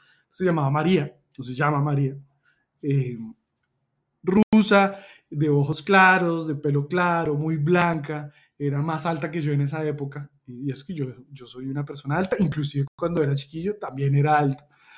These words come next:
era más alta que yo, eh, pero yo la veía y decía, "¡Ay!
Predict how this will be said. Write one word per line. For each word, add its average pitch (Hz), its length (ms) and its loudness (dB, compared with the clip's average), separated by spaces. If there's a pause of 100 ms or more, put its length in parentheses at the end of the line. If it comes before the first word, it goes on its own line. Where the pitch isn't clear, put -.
(320)
era 156 200 0
más 202 320 6
alta 196 240 4
que 196 160 4
yo, 165 260 -2 (920)
eh, 147 100 -2
pero 160 160 -2
yo 143 100 2
la 135 100 -2
veía 165 220 2
y 143 40 -2
decía, 156 280 -6
"¡Ay! 226 840 8